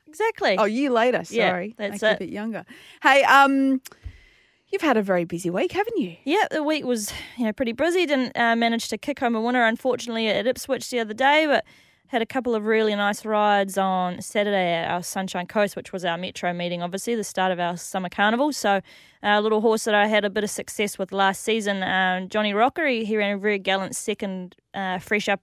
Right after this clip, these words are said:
Speaker 1: this preparation behind a very smart one of Tony Gollan. So very proud of his efforts. And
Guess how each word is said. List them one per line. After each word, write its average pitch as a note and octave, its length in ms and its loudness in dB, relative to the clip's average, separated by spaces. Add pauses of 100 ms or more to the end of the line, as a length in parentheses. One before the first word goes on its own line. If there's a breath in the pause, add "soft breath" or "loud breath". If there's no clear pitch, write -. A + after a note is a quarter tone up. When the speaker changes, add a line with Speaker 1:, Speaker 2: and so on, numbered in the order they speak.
(140)
Speaker 1:
this G3 160 -8
preparation G3+ 720 0
behind F#3+ 260 0
a - 20 -8
very F#3 200 -2
smart F#3 400 -4
one E3+ 120 -6
of E3+ 120 -12
Tony F3+ 340 -8
Gollan. F3+ 320 -2
So F3 160 -4
very A3+ 240 2
proud G3 300 2
of F3 80 -2
his F3+ 200 -6
efforts. C#4 460 -2
And F#3 160 -6